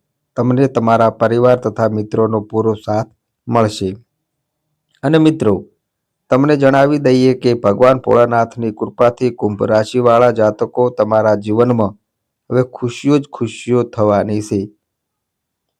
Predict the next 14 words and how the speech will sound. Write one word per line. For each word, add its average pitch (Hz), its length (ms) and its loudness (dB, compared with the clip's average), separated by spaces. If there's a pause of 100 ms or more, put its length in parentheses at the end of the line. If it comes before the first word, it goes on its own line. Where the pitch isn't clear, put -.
(400)
કે 151 120 4
તમે 143 380 2
લોકો 127 360 2
પર 127 320 2 (760)
ભગવાન 120 340 2
ભોળાનાથની 123 680 0
અસીમ 113 280 -2
કૃપા 110 520 0
હવે 107 280 0
તમારા 110 500 0
પર 101 220 -2
બની 107 320 -2
હોય 101 340 -2
છે. - 440 -6